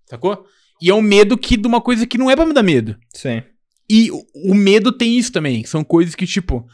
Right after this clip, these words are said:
Speaker 1: é, é, é, é, não, não tem nada ali de terror, nada ali de, de, tipo, os, os elementos clássicos de medo, mas a gente sente medo.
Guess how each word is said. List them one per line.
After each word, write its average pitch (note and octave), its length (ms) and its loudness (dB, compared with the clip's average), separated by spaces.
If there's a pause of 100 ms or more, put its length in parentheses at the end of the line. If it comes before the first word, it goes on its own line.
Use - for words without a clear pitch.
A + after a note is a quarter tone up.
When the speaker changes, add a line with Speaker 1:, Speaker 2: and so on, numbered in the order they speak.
(760)
Speaker 1:
é, D3 80 -10
é, C#3 180 -4
é, C3+ 540 -4
é, A#2+ 160 -8
não, F3 360 2
não G3 260 2
tem A3+ 160 0
nada A3+ 360 2
ali C3+ 320 0 (280)
de B2+ 100 -12
terror, B2+ 440 0
nada F3 300 0
ali D#3+ 120 -2
de, C3+ 320 -8
de, B2 120 -20
tipo, A#2+ 320 -12 (360)
os, C3 600 -4
os A#2+ 720 -4
elementos C#3+ 400 -2
clássicos D3+ 580 -2
de A#2+ 80 -4
medo, A2+ 300 -2
mas D3 160 0
a E3 40 -2
gente G3 200 -2
sente G3+ 400 -2
medo. G#2 260 -10